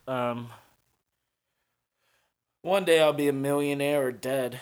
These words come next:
So those are the two options that I'm going for. Millionaire or death. Uh, joined a new church.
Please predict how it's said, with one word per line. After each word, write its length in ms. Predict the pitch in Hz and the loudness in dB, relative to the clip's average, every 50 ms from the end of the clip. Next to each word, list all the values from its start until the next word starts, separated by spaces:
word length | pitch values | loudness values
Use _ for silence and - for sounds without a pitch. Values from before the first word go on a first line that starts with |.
| - - - | -18 -16 -10
So 320 | - - - 139 123 123 | -6 -6 -4 -4 -4 -4
those 240 | 123 123 139 139 151 | -4 -4 -4 -2 -4
are 60 | 147 | -4
the 100 | 127 123 | -4 -4
two 300 | 123 - - 131 123 113 | -4 -4 -4 -4 -2 -2
options 840 | 117 120 123 117 - - 117 110 110 117 - - - - - - - - | -2 -2 -2 -4 -6 -8 -10 -10 -8 -6 -4 -2 -2 0 -2 -4 -4 -6
that 140 | 117 110 110 | -8 -6 -6
I'm 120 | 110 113 | -8 -8
going 300 | 110 113 113 120 120 120 | -8 -8 -8 -8 -8 -10
for. 440 | 117 - 113 113 117 123 127 131 127 117 113 - - | -12 -12 -10 -8 -8 -8 -8 -8 -10 -14 -18 -20 -18
Millionaire 540 | 101 117 120 123 127 127 123 120 120 120 107 | -12 -8 -6 -6 -4 -4 -4 -4 -4 -4 -6
or 40 | 98 | -6
death. 600 | 98 90 117 113 117 117 113 113 - - - - - _ _ _ _ _ _ - | -8 -8 -6 -4 -4 -4 -6 -8 -12 -16 -18 -20 -20 _ _ _ _ _ _ -14
Uh, 340 | 101 98 95 95 95 95 98 101 - _ _ _ _ _ _ _ _ _ _ _ _ _ _ _ _ _ _ _ _ _ _ _ _ _ _ _ _ _ _ _ _ _ _ _ _ _ _ _ - 127 | -12 -10 -10 -10 -10 -12 -14 -18 -20 _ _ _ _ _ _ _ _ _ _ _ _ _ _ _ _ _ _ _ _ _ _ _ _ _ _ _ _ _ _ _ _ _ _ _ _ _ _ _ -18 -10
joined 320 | 113 - 139 139 143 139 131 | -4 -2 -2 0 0 0 -2
a 60 | 127 | -2
new 160 | 131 135 127 | 0 -2 -2
church. 800 | 123 - - 123 113 113 123 120 - - - - - - - - | -2 -4 -4 -2 -2 0 -2 -2 -4 -8 -10 -10 -10 -12 -14 -18